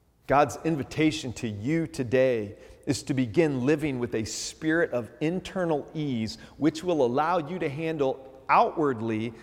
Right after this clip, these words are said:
everything that this year wants to throw at you. That's the invitation of Jesus' easy yoke.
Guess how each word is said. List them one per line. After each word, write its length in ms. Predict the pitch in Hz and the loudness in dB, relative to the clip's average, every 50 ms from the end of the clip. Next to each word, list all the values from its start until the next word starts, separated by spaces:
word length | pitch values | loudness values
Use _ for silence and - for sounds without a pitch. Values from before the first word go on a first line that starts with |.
| - - - - _ _ _ _ | -20 -20 -20 -20 _ _ _ _
everything 600 | - 214 226 196 214 196 143 - - 143 131 131 | 8 8 8 8 4 0 0 2 0 0 2 0
that 160 | 123 120 123 - | -2 -2 -2 -2
this 240 | 147 117 - - | -4 -4 -4 -2
year 160 | 127 131 131 127 | -2 0 0 0
wants 260 | 123 123 120 - - | 0 -2 -4 -4 -8
to 80 | - 127 | -10 -10
throw 320 | 113 - - 143 127 113 | -8 -2 0 2 2 2
at 140 | 110 - 113 | 2 -2 -4
you. 200 | 110 101 98 98 - - - - - - _ _ _ _ _ _ _ _ _ _ _ _ _ - _ | -6 -6 -6 -8 -12 -18 -20 -20 -20 -20 _ _ _ _ _ _ _ _ _ _ _ _ _ -2 _
That's 380 | - 151 151 165 180 - - - | 4 4 4 4 0 -4 -6 -6
the 140 | - - - | -6 -4 -2
invitation 920 | 156 151 147 123 117 - - 151 165 160 147 - - 135 120 120 117 113 - | 0 0 0 -2 -4 -4 -2 0 2 2 2 0 -2 -4 -4 -4 -6 -4 -4
of 200 | 120 107 104 92 | -4 -4 -4 -6
Jesus' 680 | 92 120 143 170 170 143 110 123 117 117 - - - - - - - - | -6 -2 0 0 0 0 -2 -2 -4 -4 -6 -8 -12 -14 -18 -18 -8 -4
easy 600 | 165 170 170 135 98 113 113 110 107 104 98 - - - - - | -2 -2 0 -2 -2 -4 -4 -4 -4 -4 -6 -10 -14 -20 -14 -6
yoke. 520 | 110 120 131 131 131 127 - - - - | -2 0 2 2 2 0 -4 -8 -14 -18